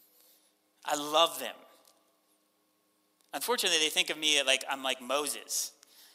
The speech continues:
<laughs> barely able to walk, but maybe helping along the way. But I love being with them. So one of the things you can pray for is with me, that I can walk faithfully and honorably and as a good example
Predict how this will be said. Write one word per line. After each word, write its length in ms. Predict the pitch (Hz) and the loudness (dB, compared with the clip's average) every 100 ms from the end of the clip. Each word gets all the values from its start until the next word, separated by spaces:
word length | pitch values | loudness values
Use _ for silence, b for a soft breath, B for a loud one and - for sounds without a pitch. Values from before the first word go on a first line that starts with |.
| b b _ _ - _ - - - | b b _ _ -20 _ -20 -20 -8
<laughs> 420 | - - - - | -8 -8 -14 4
barely 380 | 165 196 190 180 | 8 10 8 6
able 180 | 175 165 | 4 -2
to 80 | |
walk, 420 | 151 131 131 127 - - B B B B B | 2 6 6 4 -2 -16 B B B B B
but 100 | 147 | 0
maybe 220 | 147 165 156 | 6 6 6
helping 360 | 160 156 160 | 4 2 0
along 360 | 147 139 135 131 | -4 0 0 0
the 80 | 120 | -2
way. 300 | 131 123 113 | 2 2 0
But 140 | 147 - - - _ _ _ _ _ _ _ _ _ _ - | -4 -8 -18 -20 _ _ _ _ _ _ _ _ _ _ 6
I 120 | 185 | 6
love 360 | 185 196 202 202 | 10 10 10 8
being 260 | 185 170 | 2 4
with 180 | 160 156 | 2 2
them. 180 | 143 123 | 0 0
So 160 | 175 | -2
one 140 | 165 196 | 0 0
of 80 | 202 | 2
the 60 | |
things 200 | 185 151 | -2 -2
you 60 | 170 | -8
can 140 | 160 | -10
pray 240 | - 185 180 | -2 0 0
for 280 | - 143 | -2 -4
is 120 | 139 139 | -4 -6
with 180 | 131 | -8
me, 380 | 151 180 147 131 B B B - | 0 4 4 2 B B B -2
that 80 | 143 | 4
I 120 | 156 | 4
can 220 | 156 147 | 4 -2
walk 240 | 143 135 - | 2 2 2
faithfully 720 | 185 180 - 170 170 165 165 | 2 2 -2 -4 0 0 0
and 80 | 139 | -2
honorably 640 | 135 165 151 147 156 156 - | -2 -2 -6 -4 -2 -2 -4
and 140 | 135 | -10
as 200 | 135 123 | -8 -8
a 40 | 127 | -8
good 240 | 160 165 | -6 -4
example 460 | 143 143 143 135 | -2 0 0 -2